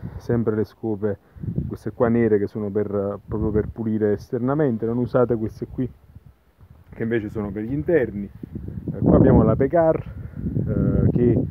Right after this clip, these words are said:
non è facile da portare perché è tutto rotto, quindi Benny lo sa portare, lo userà per andare a svuotare la spazzatura. Benny è il guardiano di Casa Macondo, Gino lo conosce bene e sa-, si occuperà di, eh,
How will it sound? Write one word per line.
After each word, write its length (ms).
non 460
è 80
facile 400
da 100
portare 480
perché 260
è 40
tutto 300
rotto, 340
quindi 320
Benny 340
lo 100
sa 140
portare, 560
lo 100
userà 380
per 300
andare 360
a 60
svuotare 800
la 80
spazzatura. 640
Benny 320
è 60
il 100
guardiano 380
di 100
Casa 200
Macondo, 440
Gino 260
lo 120
conosce 400
bene 400
e 80
sa-, 300
si 100
occuperà 560
di, 180
eh, 80